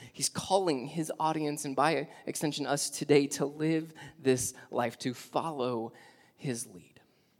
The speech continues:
So let, let's dig into Philippians chapter three here, starting in verse seventeen. It says this, "Join in imitating me, brothers and sisters, and pay careful attention to those who live according to the example you have in us.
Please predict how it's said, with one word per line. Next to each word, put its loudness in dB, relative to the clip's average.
So 4
let, 6
let's -2
dig 4
into -6
Philippians -8
chapter -4
three -8
here, -2
starting 6
in 4
verse 2
seventeen. 2
It -10
says -2
this, -6
"Join 10
in 2
imitating 4
me, 4
brothers 4
and 0
sisters, -4
and -4
pay 2
careful 0
attention -4
to 4
those 6
who -4
live 8
according 2
to 0
the 0
example -2
you -6
have -4
in 2
us. -4